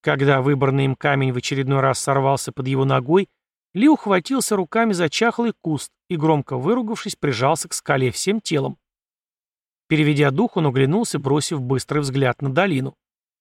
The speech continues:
В следующую минуту он уже ругался так, что куст, за который он держался, зачах ещё больше. В сторону заставы кто-то ехал. Оглянувшись ещё раз, Ли убедился, что к нему приближается одиночка, и, выбрав крохотную площадку,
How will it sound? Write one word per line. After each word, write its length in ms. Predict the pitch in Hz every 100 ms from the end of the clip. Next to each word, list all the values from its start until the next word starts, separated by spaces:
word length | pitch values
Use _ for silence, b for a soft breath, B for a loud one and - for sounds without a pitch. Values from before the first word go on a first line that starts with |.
| _ _ _ _ _ _ _
В 60 | -
следующую 600 | 147 151 143 143 - 143
минуту 440 | 147 160 180 135
он 100 | 135
уже 180 | 131 139
ругался 520 | 143 139 143 120 135
так, 320 | - 165 170
что 240 | - 139 123
куст, 240 | - 220 -
за 180 | 135 135
который 360 | 156 - 139
он 60 | 131
держался, 520 | 147 127 139 127 127
зачах 440 | 120 135 160 143
ещё 280 | 151 - 196
больше. 480 | 180 147 120 - 139 _ _ _ _
В 60 | -
сторону 340 | - 143 131
заставы 540 | 127 131 - 139 147 180
кто-то 280 | - 196
ехал. 440 | 233 240 240 - 190 _ _ _ _ _ _ _ _ _ _ _ _ -
Оглянувшись 680 | 147 160 220 269 277 240 -
ещё 280 | 202 - 233
раз, 280 | 262 247 202
Ли 100 | 208
убедился, 600 | 202 190 175 254 - 165
что 160 | -
к 80 | 151
нему 160 | 190 202
приближается 680 | 180 180 196 180 202 - 190
одиночка, 600 | 175 220 208 - - 131
и, 20 |
выбрав 400 | 127 160 139 -
крохотную 480 | 165 165 143 151 139
площадку, 720 | 143 139 - 220 - -